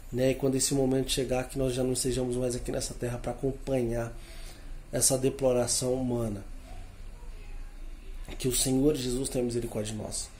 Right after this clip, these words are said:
E você que tá vendo esse vídeo agora, se desperte. Se desperte e busque o dom de discernimento, pra que você saiba discernir o que é de Deus e o que não é de Deus.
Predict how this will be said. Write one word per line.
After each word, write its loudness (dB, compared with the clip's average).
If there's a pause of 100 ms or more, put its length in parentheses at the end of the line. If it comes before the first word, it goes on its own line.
(360)
E -2
você 4
que -2
tá 8
vendo 4
esse 2
vídeo 2
agora, 2
se 0
desperte. 0 (1120)
Se 2
desperte 4
e 0
busque 2
o 4
dom 4
de 2
discernimento, 2 (500)
pra 0
que -2
você 4
saiba 4 (1160)
discernir 6
o 4
que 0
é 6
de 0
Deus 0
e -2
o -2
que -2
não 4
é 2
de -4
Deus. -8